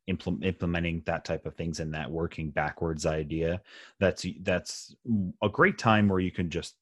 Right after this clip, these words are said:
you know, take out a piece of paper or something like that and start writing and guessing some things, um, and, uh, making some assumptions.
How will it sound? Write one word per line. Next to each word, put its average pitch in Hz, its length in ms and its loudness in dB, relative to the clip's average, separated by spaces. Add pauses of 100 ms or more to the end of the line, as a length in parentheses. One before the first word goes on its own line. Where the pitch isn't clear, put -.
(180)
you 98 140 -2
know, 78 200 -4
take 90 260 -2
out 85 180 -2
a - 40 -12
piece - 260 -8
of - 80 -8
paper 76 280 -4
or 71 60 -8
something 76 300 -8
like 73 140 -8
that 73 140 -6
and 76 120 -10
start 123 300 2
writing 92 720 0 (600)
and 80 380 -6
guessing 104 420 2
some 113 200 2
things, 113 540 -2 (460)
um, 82 520 -4 (120)
and, 80 540 -2
uh, 76 80 0
making 82 320 -2
some 82 180 0
assumptions. 92 680 -2